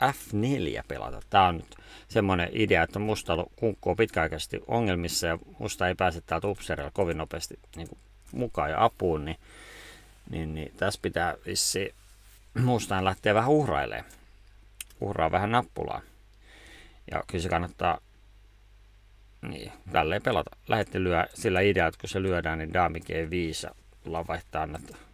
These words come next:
kuningattariin. Mut tässä on nyt sit valkealla, valkealla tässä aika hyvä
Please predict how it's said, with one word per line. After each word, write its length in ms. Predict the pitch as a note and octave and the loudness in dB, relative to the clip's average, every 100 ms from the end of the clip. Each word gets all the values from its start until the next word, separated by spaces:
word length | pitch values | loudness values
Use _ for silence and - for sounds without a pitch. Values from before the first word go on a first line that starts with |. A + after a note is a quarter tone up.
| - - | -20 -18
kuningattariin. 760 | - G#2 F#2 D#2+ - - D#2 E2+ | -6 -4 -2 -4 -8 -6 -6 -4
Mut 140 | F#2+ - | -6 -2
tässä 240 | - - | -2 0
on 40 | E2+ | -2
nyt 100 | - | -6
sit 200 | - - | -6 0
valkealla, 420 | B1+ - F#2 F2+ - - - - - - - - - - - - | 2 2 0 -2 -4 -18 -20 -20 -20 -20 -20 -20 -20 -20 -20 -4
valkealla 340 | - F2+ F2 G2 | -2 0 -2 -2
tässä 260 | A#2 - | -4 -2
aika 180 | G#2+ G#2+ | -2 0
hyvä 220 | A#2+ F#2+ | 2 2